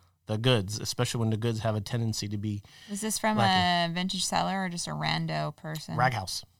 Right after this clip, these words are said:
Speaker 1: It was a rag house that was an open up there.
Speaker 2: Oh.
Speaker 1: And they would not, they refused to take it back.
Speaker 2: Interesting.
Speaker 1: Misrepresentation.
Speaker 2: Is this someone I know?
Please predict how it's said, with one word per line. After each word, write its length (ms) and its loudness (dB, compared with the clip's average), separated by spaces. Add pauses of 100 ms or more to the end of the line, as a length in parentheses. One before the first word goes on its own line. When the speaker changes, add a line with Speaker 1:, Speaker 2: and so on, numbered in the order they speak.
(140)
Speaker 1:
It 60 -10
was 100 -2
a 60 -2
rag 200 0
house 200 0
that 80 0
was 120 -2
an 80 0
open 260 -2
up 120 -8
there. 200 -8 (440)
Speaker 2:
Oh. 460 -6 (200)
Speaker 1:
And 180 2
they 80 0
would 240 -2
not, 220 0
they 140 -2
refused 420 -2
to 60 -6
take 220 -4
it 80 -4
back. 300 -8 (840)
Speaker 2:
Interesting. 500 -8
Speaker 1:
Misrepresentation. 1040 0
Speaker 2:
Is 80 -6
this 140 -4
someone 280 -2
I 100 -6
know? 220 -6